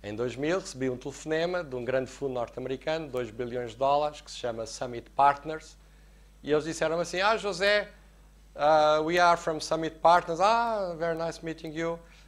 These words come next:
"Ah, we, eh, ouvimos dizer que vocês estão a fazer coisas interessantes e não sei o quê, não sei o que mais." Foi literalmente, em dois mil.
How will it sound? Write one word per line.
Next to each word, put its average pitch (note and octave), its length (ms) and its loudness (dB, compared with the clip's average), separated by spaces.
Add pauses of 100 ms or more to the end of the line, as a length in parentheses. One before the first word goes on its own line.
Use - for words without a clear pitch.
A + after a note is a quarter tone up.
(180)
"Ah, A3+ 360 2
we, F#3 260 -4
eh, F3 400 -8
ouvimos F3 520 -4 (120)
dizer E3+ 340 0
que G#3 60 -14
vocês F3+ 380 -2
estão F3 200 -2
a E3 40 -2
fazer E3 280 -6
coisas D3+ 500 -6
interessantes F#3 800 2
e D#3 60 -6
não D#3 120 -4
sei D#3+ 140 -8
o D3+ 40 -10
quê, D#3+ 100 -6
não E3 100 -8
sei F#3 140 -8
o - 20 -16
que E3+ 60 -12
mais." F3 200 -6 (260)
Foi F#3+ 180 0
literalmente, G3+ 540 -2 (760)
em D#3+ 100 -4
dois F#3+ 200 0
mil. G3 200 -4